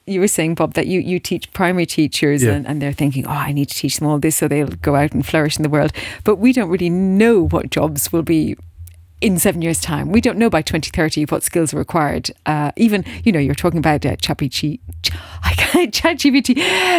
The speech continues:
Speaker 1: um, the, the information being cut off from September twenty twenty-one. So, so much has happened in just a year and a half. So by twenty thirty, we don't know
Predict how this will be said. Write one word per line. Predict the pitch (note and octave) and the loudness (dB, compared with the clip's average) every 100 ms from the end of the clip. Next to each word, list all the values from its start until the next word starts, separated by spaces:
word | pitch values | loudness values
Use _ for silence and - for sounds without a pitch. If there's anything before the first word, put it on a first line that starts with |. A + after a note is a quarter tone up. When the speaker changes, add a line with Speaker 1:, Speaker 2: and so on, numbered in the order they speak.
| - | 2
Speaker 1:
um, | G#3+ G#3 G3+ - | 2 2 0 0
the, | G#3+ F#3 G#3 D#3+ | 0 2 0 2
the | G#3 | 2
information | G3 - G3 F#3 F3 | 2 2 0 2 0
being | E3+ | 0
cut | - F#3 | -2 -2
off | E3 D#3 | -2 -2
from | - D#3 | 0 0
September | D3+ D#3 D3+ D3+ | 0 -2 -2 -2
twenty | C#3+ D3 D#3 | 0 -2 -4
twenty-one. | - D#3 D3+ E3+ D3 | -2 -4 0 0 0
So, | - - - | -2 -4 -4
so | - C4 | -2 0
much | B3+ B3 | 0 0
has | |
happened | G3 G3+ F3+ | -2 -2 0
in | D#3+ | 0
just | F3 - - _ - | 0 -2 -10 _ -2
a | |
year | F#3 E3+ | 2 2
and | D3+ | 0
a | |
half. | F#3 E3+ - | -2 -2 -2
So | - F#3 E3 | 0 0 2
by | D#3 D#3 - - _ _ _ - _ _ _ | 2 0 -4 -12 _ _ _ -20 _ _ _
twenty | - F#3 - | -2 -2 0
thirty, | F#3 - | -2 0
we | D3+ | -2
don't | F3 - | 0 0
know | F3 G#3 G3 D#3 | 2 4 2 0